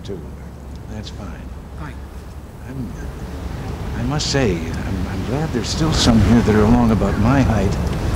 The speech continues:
Speaker 1: but, uh, <laughs> you all are growing bigger these days. <laughs> But, uh, pleased to have you all come down.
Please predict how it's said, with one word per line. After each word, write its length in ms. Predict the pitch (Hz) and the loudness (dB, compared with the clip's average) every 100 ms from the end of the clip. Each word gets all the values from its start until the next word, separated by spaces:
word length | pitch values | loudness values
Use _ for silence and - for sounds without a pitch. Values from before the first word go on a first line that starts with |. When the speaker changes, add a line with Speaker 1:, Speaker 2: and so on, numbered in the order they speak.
| - - | 2 2
Speaker 1:
but, 220 | 101 98 107 | 4 4 4
uh, 1700 | 101 - - - - - - - - - - - - - - - 95 | 4 2 0 0 0 0 2 2 2 2 0 2 2 0 2 2 4
<laughs> 40 | |
you 140 | 104 110 | 6 6
all 200 | 143 143 | 6 6
are 220 | 135 131 | 6 6
growing 360 | 110 123 120 104 | 6 6 6 6
bigger 300 | 101 101 87 | 4 4 4
these 280 | 90 80 76 | 4 2 4
days. 320 | 135 - 151 | 4 6 6
<laughs> 1400 | - - 165 185 - 151 143 135 254 320 359 - - 453 - - - - - - - - - - - - | 6 6 8 8 6 6 6 4 4 2 2 -2 2 2 2 -4 -4 -4 -4 -4 -4 -2 0 -2 -2 -2
But, 120 | 107 - - | 0 0 2
uh, 160 | 98 - - - - | 2 2 -2 -2 -2
pleased 300 | - 147 117 | 4 6 6
to 80 | 110 | 4
have 240 | 107 107 | 4 4
you 180 | 107 104 | 6 6
all 80 | 104 | 4
come 180 | - 92 | 2 2
down. 200 | 98 - | 4 2